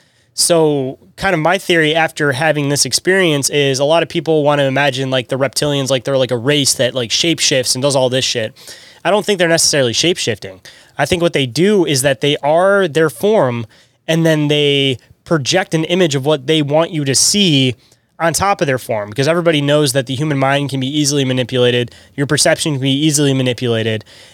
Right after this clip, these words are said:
and I think that what she did is temporarily let her guard down to basically tell me to shut the fuck up, and then went back to her form. But I think that these things exist in their full reptilian form everywhere, but they just project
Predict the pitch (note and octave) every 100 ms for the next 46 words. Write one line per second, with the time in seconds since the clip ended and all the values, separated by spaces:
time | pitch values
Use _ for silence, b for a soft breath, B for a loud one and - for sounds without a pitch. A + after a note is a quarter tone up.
0 | B C#3 C#3 C3 C#3 C3+ E3 D3 C#3+ C#3+
1 | - C3 D3 C#3+ C3 - C#3 C#3 C#3 C3+
2 | C3 C#3 C3+ A2+ C#3 C#3+ B2 A#2+ A#2+ A#2+
3 | C3+ - C#3 B2 C#3 B2+ B2+ B2+ A2+ C#3+
4 | C3 A#2 B2 A2+ C#3 C#3 - B B B
5 | - C3 C3 C3+ B2 C3 C3+ - A#2 -
6 | C#3+ D#3 B2 B2+ C#3+ E3+ D3 D3+ C#3+ A#2+
7 | E3+ F3 - _ _ G3 E3+ C3+ C3+ A#2+
8 | D#3 D3+ - C#3 B2+ - E3 D3 C3+ E3+
9 | D#3 B2+ - D3+ C3+ D#3+ G3 B2 G#2+ A2
10 | G#2+ b b b E3 D3 D3+ D3 - D3
11 | A#2+ D#3+ D#3+ -